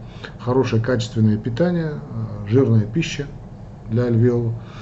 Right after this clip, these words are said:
Тоже, чтобы не перешел процесс на, э, альвеолы, да, то есть на легкие. Здесь питье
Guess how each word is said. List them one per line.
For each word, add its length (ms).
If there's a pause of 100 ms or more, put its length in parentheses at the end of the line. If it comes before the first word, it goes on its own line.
(520)
Тоже, 220
чтобы 240
не 80
перешел 420
процесс 560
на, 340
э, 1300
альвеолы, 500
да, 160
то 640
есть 140
на 80
легкие. 420 (1700)
Здесь 260
питье 560